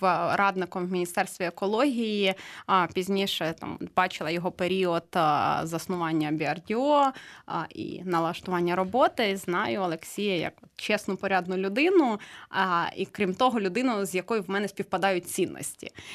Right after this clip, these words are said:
І це, напевно, для мене було вирішальним, коли, а, Олексій, а,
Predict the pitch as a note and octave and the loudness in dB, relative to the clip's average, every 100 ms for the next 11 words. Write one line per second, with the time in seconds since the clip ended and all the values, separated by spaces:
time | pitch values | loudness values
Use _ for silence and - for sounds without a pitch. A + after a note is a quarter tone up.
0 | - - D4 D4 A#3+ A#3 G3+ G3+ G#3+ G#3 | -10 0 4 4 4 -2 0 2 2 2
1 | F3 F#3 G3 F#3+ F3+ F3+ - G3 G3 F#3 | 0 0 4 6 4 2 -6 -4 -2 0
2 | - B3+ F4 C#4 G#3+ G#3+ G3 G#3 F#3+ F#3 | 0 2 4 4 2 -2 0 2 2 0
3 | - F#3+ F3+ - F#3 F#3+ - - G#3 F#3+ | 0 4 4 4 2 0 -4 -4 -2 -2
4 | F#3 F#3+ D#3 - - - - - | -4 -4 -4 -4 -10 -20 -12 -10